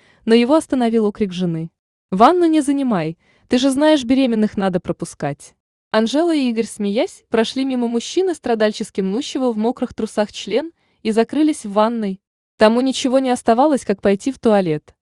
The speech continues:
Сев на крышку унитаза, он принялся мастурбировать, внимательно вслушиваясь в происходящее за стенкой. Через шум воды и довольное хихиканье парочки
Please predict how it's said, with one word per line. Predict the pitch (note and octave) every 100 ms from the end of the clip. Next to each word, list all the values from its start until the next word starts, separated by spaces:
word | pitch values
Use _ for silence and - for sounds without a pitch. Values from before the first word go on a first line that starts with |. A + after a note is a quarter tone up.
| _ _
Сев | - - F#4
на | F4 D#4+
крышку | D#4 D#4 -
унитаза, | A3+ A3 D#4+ F#4 E4+
он | C#4 C#4+
принялся | C4+ C4+ C4+ C#4+
мастурбировать, | C4 - A3+ G3 B3+ A#3+ F3 -
внимательно | - F#3+ G#3 A#3 - F4+ D#4
вслушиваясь | - C#4 - A#3+ A#3 -
в |
происходящее | - G3+ - - F3+ G3+ - F#3+
за | F3
стенкой. | F#3 - F3+ E3 - D3 - _ _ _
Через | - A3 A3+
шум | - A#3+
воды | A#3 A3 B3
и | D4
довольное | A3 A3 C#4 B3+ A3+
хихиканье | - - G#3+ G3+ F3+
парочки | E3+ A#3+ D#4 - - E3